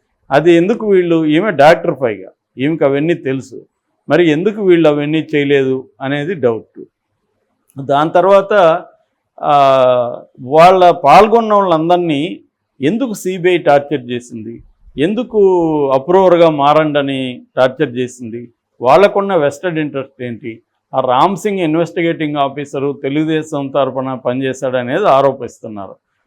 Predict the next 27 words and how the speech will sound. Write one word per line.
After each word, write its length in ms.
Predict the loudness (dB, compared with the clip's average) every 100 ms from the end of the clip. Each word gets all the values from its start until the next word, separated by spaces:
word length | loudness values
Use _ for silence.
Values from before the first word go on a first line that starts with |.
| _
సరే, 180 | -2 2
అది 300 | 2 0 -4
కరెక్టా 480 | -6 -2 -2 0 -2
కాదో 240 | 0 0
మనం 220 | 0 -4 -2
పక్కన 340 | -4 -2 -4
పెడదాం. 360 | -2 -4 -6 -8
కానీ 320 | -12 -12 -18 _ _ -6
సాక్షి 520 | 2 4 4 2 2
అయిన 260 | 2 0 0
రామయ్యని 580 | 2 2 2 2 0
కొట్టారని 540 | -2 0 2 2 2 -2
రామయ్య 400 | 0 0 -2 -4
చెప్తున్నాడు, 640 | -6 -6 -4 -4 -6 -10 _ _ _ -2
ఎర్రగంగిరెడ్డిని 760 | 2 4 2 2 0 0 -2 -2
కొట్టారు, 560 | -2 0 -2 -2 -8 _ _ _
సునీల్ 300 | -2 2 4
యాదవ్ 640 | 4 4 2 0 -6 _ -4
ఏ 180 | -2 0
టూ, 340 | -2 -4 -6 -8
సునీల్ 280 | -2 2 2
యాదవ్ను 360 | 2 0 0
కొట్టారు. 540 | -4 -2 -2 -2 -4 -10 _ _ _ _ _ -18 -16 -16 -12 -4
ప్రధాన 400 | 0 2 2 2
సాక్షిగా 680 | 2 2 2 -2 2 2
ఉన్న 300 | 2 -2 -6
పిఏ, 480 | -8 -6 -2 2 2